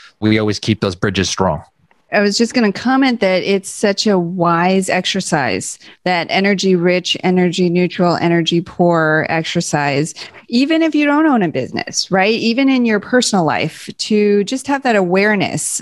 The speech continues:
Speaker 2: of what are the things that you really love to do and that you could do all day long, and you end up with more energy at the end of the day than you started with.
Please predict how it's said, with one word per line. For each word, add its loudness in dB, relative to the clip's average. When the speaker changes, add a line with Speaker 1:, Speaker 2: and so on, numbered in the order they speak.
Speaker 2:
of 2
what 0
are -2
the -2
things 2
that -2
you -2
really 0
love 2
to 0
do 2
and 0
that 2
you 2
could 0
do 0
all 2
day 2
long, 0
and -2
you -2
end 2
up 0
with 2
more 2
energy 0
at 2
the -2
end 2
of 2
the -2
day 2
than -2
you -2
started -2
with. -4